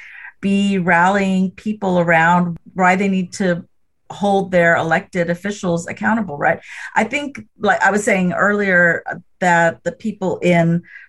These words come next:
Virginia, the Latinos in particular, were really resilient. I think that it's actually quite amazing when you think about what they're seeing happen, right?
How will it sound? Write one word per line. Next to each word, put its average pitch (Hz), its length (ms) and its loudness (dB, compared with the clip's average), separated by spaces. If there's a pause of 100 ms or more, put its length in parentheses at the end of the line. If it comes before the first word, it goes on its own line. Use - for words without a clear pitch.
Virginia, 240 440 0
the 180 80 2
Latinos 202 500 2
in 175 80 -4
particular, 185 520 -2
were 170 140 -4
really 170 260 2
resilient. 180 800 0 (600)
I 254 80 4
think 311 300 -8
that 247 320 2 (300)
it's 202 120 -6
actually 302 240 -4
quite 226 220 0
amazing 247 520 0
when 180 120 0
you 190 80 0
think 226 260 -6
about 185 420 2
what 175 220 -2
they're 185 180 2
seeing 208 380 -6
happen, 220 420 -2
right? 160 240 -2